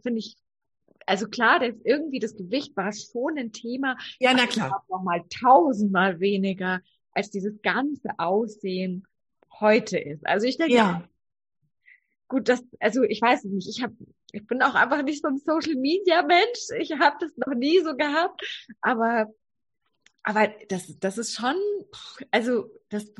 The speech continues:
Speaker 1: fordert schon sehr viel innere Stärke, da nicht sich reinziehen zu lassen und nicht zu
Speaker 2: Ja.
Speaker 1: denken, „Oh Gott, oh Gott, ich bin ja wirklich,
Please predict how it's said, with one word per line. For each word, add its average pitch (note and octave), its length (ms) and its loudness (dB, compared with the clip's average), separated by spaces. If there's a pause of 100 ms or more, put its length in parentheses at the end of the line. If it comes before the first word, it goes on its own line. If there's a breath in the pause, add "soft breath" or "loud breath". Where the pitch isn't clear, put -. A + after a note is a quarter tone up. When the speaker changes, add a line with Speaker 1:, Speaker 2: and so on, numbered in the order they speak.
(200)
Speaker 1:
fordert B3+ 320 2
schon A#3 160 -6
sehr A#3+ 240 0
viel C#4 260 -2
innere A#3 320 -4
Stärke, A3+ 720 -4 (440 loud breath)
da G3 580 -4
nicht B3+ 360 -4
sich C4 220 -8
reinziehen G#3 480 -2
zu F3+ 120 -14
lassen D#3+ 320 -8
und F3 120 -10
nicht G#3+ 220 -6
zu G#3 80 -2
Speaker 2:
Ja. F3 120 -6
Speaker 1:
denken, - 420 -18
„Oh G#3 180 -8
Gott, - 400 -16 (180 soft breath)
oh - 140 -6
Gott, - 320 -12
ich - 180 -12
bin G3+ 220 -4
ja F#3 180 -4
wirklich, G#3 460 -6